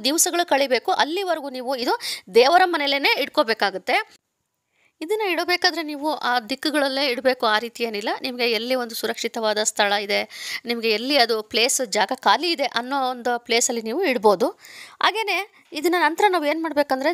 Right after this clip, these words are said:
ದಿನನಿತ್ಯನೂ ಹೂವನ್ನು ಅಕ್ಷತೆ ಹಾಕಿ ಹೂವನ್ನು ಇಡಬೇಕು. ಅಷ್ಟೇ ನೀವು ಮಾಡಬೇಕಾಗಿರೋದು. ಹಾಗೆ ನಿಮ್ಮ ಸಂಕಲ್ಪ ಏನಿದೆಯೋ ಅದು ನೀವು ಕೇಳ್ಕೋಬೇಕು ಮೊದಲು.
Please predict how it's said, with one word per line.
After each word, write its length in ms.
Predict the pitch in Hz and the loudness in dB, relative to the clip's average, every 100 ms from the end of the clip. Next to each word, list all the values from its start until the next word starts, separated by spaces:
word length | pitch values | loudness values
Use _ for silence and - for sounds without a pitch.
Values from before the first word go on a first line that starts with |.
| 262 | 0
ದಿನನಿತ್ಯನೂ 540 | 311 359 403 453 427 427 | 0 2 2 2 2 0
ಹೂವನ್ನು 440 | - 339 359 330 | -2 -2 -2 -2
ಅಕ್ಷತೆ 400 | 302 - 330 330 285 | -4 0 2 2 2
ಹಾಕಿ 200 | 320 480 - | 2 0 0
ಹೂವನ್ನು 320 | 285 269 269 | 2 2 2
ಇಡಬೇಕು. 280 | 233 214 208 | 0 0 0
ಅಷ್ಟೇ 240 | 220 381 | 0 0
ನೀವು 160 | 359 302 | 0 0
ಮಾಡಬೇಕಾಗಿರೋದು. 720 | 233 240 269 247 220 208 359 - - - | 0 0 2 2 2 0 0 -2 -8 -4
ಹಾಗೆ 220 | 392 403 | -2 0
ನಿಮ್ಮ 160 | 370 | -2
ಸಂಕಲ್ಪ 480 | 349 339 349 453 427 403 | 0 0 0 -2 0 0
ಏನಿದೆಯೋ 320 | 330 320 349 | 0 0 0
ಅದು 80 | 320 | 0
ನೀವು 160 | 294 269 | -2 2
ಕೇಳ್ಕೋಬೇಕು 460 | 247 - 220 233 - | 2 2 -2 -4 -4
ಮೊದಲು. 340 | 220 220 208 | -4 -2 -2